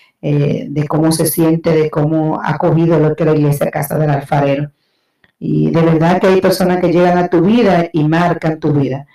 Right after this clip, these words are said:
Junior Samuel ha marcado nuestra vida con su comportamiento, con su sometimiento, con su forma de ser, de, de ir de frente.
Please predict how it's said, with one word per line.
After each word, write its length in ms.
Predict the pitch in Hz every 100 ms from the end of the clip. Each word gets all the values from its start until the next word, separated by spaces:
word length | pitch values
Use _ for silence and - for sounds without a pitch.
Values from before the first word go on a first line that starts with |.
| _ _ -
Junior 380 | 147 160 160 151
Samuel 380 | 151 147 156 165
ha 60 |
marcado 480 | 170 156 160 165 170
nuestra 380 | 156 147 151 143
vida 340 | 151 165 165
con 160 | 156 135
su 140 | -
comportamiento, 1000 | - 143 151 151 143 139 151 147 - 143
con 240 | - 143
su 400 | 147 151 143 143 _ _ -
sometimiento, 1120 | - 160 147 147 151 147 156 156 151 151 151 _ _ _ _ - -
con 200 | 165 156
su 160 | 175
forma 360 | 160 151 156 165
de 120 | 165
ser, 400 | - 147 151 190 - _ _
de, 580 | - 151 147 151 151 -
de 640 | 147 151 147 151 147 147 -
ir 380 | 185 190 170 - - _ _ _ _
de 160 | 170 156
frente. 600 | - 151 143 143 -